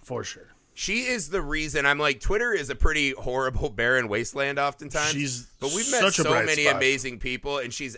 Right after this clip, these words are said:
Speaker 2: absolutely one of my favorites. Uh, so when she gave us a suggestion, I knew that was gonna skyrocket up the list.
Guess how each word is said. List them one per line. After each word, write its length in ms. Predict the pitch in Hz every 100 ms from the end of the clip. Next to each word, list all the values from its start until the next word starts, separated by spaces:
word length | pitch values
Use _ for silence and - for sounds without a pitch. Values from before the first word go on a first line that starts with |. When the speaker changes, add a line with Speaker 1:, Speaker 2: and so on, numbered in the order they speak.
| -
Speaker 2:
absolutely 680 | 139 151 - 131 131 123
one 200 | 117 117
of 80 | 117
my 140 | 110 104
favorites. 500 | 117 101 92 87 - _ _ - -
Uh, 160 | 147 143
so 180 | 175
when 120 | 160 156
she 240 | - 247
gave 220 | 214 175
us 120 | 156 151
a 60 |
suggestion, 580 | - 120 131 123 - 120
I 100 | 110
knew 280 | 117 190 196
that 180 | 160 135
was 120 | 127
gonna 160 | 131 120
skyrocket 580 | - 120 110 101 - 85
up 140 | -
the 80 | 55
list. 320 | - - -